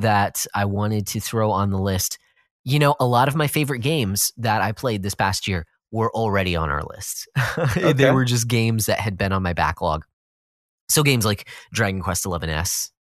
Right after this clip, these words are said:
Speaker 1: you know, it's, it's already on here, and for good reason, because it's, it's a good game. And we might have popped it in here after we played it. I don't quite remember, but it's on here. Um, Hades, you know, that's,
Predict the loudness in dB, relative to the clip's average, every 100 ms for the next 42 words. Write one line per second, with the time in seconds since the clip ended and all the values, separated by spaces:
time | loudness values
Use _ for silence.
0 | _ _ _ -4 -2 0 -2 -2 -2 0
1 | 2 2 0 -2 -4 -8 -4 -4 -2 -4
2 | -4 0 0 2 0 -2 -6 -8 -8 -6
3 | -6 -8 -10 -10 -10 -8 -8 -6 -4 -6
4 | -8 -18 -20 -4 0 4 4 4 4 4
5 | 0 -2 -10 _ -2 -2 0 -4 -4 -8
6 | -10 -4 -2 -2 -2 -2 -2 -2 -2 -2
7 | -4 -6 -4 -6 -4 -4 -4 -4 -4 -6
8 | -4 -6 -4 -4 -4 -6 -10 -20 -8 -2
9 | 4 4 4 2 2 0 -2 -16 -12 -2
10 | 0 2 -2 -4 -6 -4 -6 -4 -4 -4
11 | _ _ _ 0 0 2 0 -2 -8 -4
12 | -2 -2